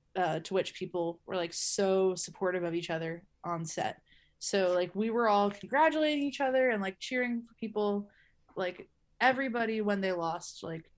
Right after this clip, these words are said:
there were no sore losers or anything. Everybody was so nice. And I remember, so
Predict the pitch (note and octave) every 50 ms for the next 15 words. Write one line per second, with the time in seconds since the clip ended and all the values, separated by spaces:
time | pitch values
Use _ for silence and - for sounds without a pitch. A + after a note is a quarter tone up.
0 | _ _ _ - - - - A3+ A#3+ A#3+ A#3 A3 G#3 G3 G3+ G3 G3 F#3+ F#3+ -
1 | - F#3+ F3+ F3+ F3 E3+ E3+ E3+ E3 E3 - - E3+ E3 F3 E3+ E3 E3+ E3+ E3+
2 | E3 - E3+ D#3+ F3 F#3 - G3+ G3+ A3+ A3 A3 G3 F#3+ F3 F#3+ F#3 - - A#3
3 | A#3+ A#3+ A#3+ B3 A#3+ - G3 F#3 F3 E3+ F3+ - - - - - - _ _ _
4 | _ _ _ _ _ - G#3+ G#3 G#3 G#3 G#3+ G#3+ G#3+ A3 A#3 B3 B3+ D4 C#4+ B3
5 | - - C4 A3 G#3 G3+ E3 -